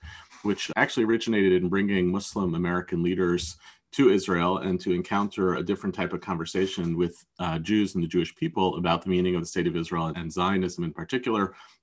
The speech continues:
It's a controversial program. We'll talk a little bit about that later on. But it happened to be, you can't really script this, that that weekend, beginning of November twenty sixteen,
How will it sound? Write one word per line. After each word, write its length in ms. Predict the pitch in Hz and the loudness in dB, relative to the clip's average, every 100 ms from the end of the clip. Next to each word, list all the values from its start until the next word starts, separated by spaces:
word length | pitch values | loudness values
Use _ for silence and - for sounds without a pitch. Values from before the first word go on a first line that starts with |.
| _ | _
It's 80 | - | -4
a 20 | |
controversial 480 | - 110 113 117 110 | 0 2 4 2 2
program. 480 | - 101 92 92 85 | 2 2 2 0 2
We'll 140 | 85 | 0
talk 240 | 82 90 87 | 0 0 2
a 40 | |
little 180 | 90 87 | 2 2
bit 40 | |
about 240 | 80 82 - | 2 0 0
that 280 | 82 78 - - - _ | -2 -2 -6 -20 -20 _
later 280 | 95 95 104 | 2 4 6
on. 300 | 123 95 87 - - | 6 6 4 -4 -2
But 100 | 127 | -2
it 80 | 127 | 2
happened 380 | 190 202 165 | 2 2 0
to 120 | - 92 | 0 2
be, 420 | 127 92 92 113 _ - | 6 6 4 0 _ -8
you 100 | - | -6
can't 240 | - 139 113 | -2 0 6
really 160 | 110 | 4
script 400 | 120 - 131 - | 4 -2 -4 -2
this, 420 | 80 69 - - - - | -4 -4 -6 -10 -10 -8
that 380 | 95 95 90 - | 0 0 0 2
that 260 | 123 - | 2 4
weekend, 600 | 110 - 98 76 78 - - - - | 2 4 0 -2 -4 -6 -12 -18 -4
beginning 300 | 101 110 107 | 2 4 4
of 80 | 95 | 2
November 380 | 92 95 98 90 | 2 2 0 0
twenty 300 | 107 95 87 | 0 0 0
sixteen, 680 | - 90 - 147 113 90 | -4 -8 -6 -2 0 -2